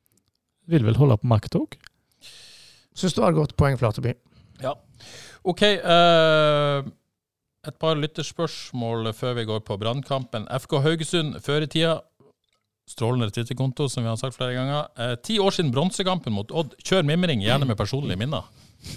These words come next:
Speaker 3: Du, du har ikke, du er ikke så god å huske ting. <laughs>
Speaker 1: Jeg husker ikke.
Speaker 3: Johan, men husker du ikke bronsekampen?
Speaker 1: Jo, jeg husker han vagt. <laughs> Men jeg må inn, jeg måtte faktisk inn og kikke. Hvordan var den igjen? Ehm,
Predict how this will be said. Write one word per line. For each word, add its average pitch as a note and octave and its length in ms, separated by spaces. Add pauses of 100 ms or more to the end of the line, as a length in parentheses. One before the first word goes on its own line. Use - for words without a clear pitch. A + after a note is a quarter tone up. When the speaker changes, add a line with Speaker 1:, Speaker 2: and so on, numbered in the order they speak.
(840)
Speaker 3:
Du, C#3+ 320
du C3+ 100
har D3 80
ikke, C#3+ 160
du C#3 120
er D#3+ 100
ikke A#2+ 100
så A#2 80
god G#2 140
å A#2 80
huske F#3+ 180
ting. - 200
<laughs> - 20
Speaker 1:
Jeg D#3 100
husker F3 380
ikke. F3 160
Speaker 3:
Johan, D#3+ 340
men C3+ 240
husker - 360
du C#3 100
ikke A2 140
bronsekampen? D3+ 580 (540)
Speaker 1:
Jo, B2+ 160
jeg D3 140
husker C3 340
han A#2+ 120
vagt. A#2 540 (640)
<laughs> - 760
Men C#3+ 160
jeg C#3+ 80
må D3 120
inn, D3 200
jeg D3+ 160
måtte C#3+ 320
faktisk E3 280
inn B2+ 120
og B2 120
kikke. A2+ 360
Hvordan C#3 240
var C3+ 160
den C3+ 160
igjen? D#3 200 (200)
Ehm, B2+ 420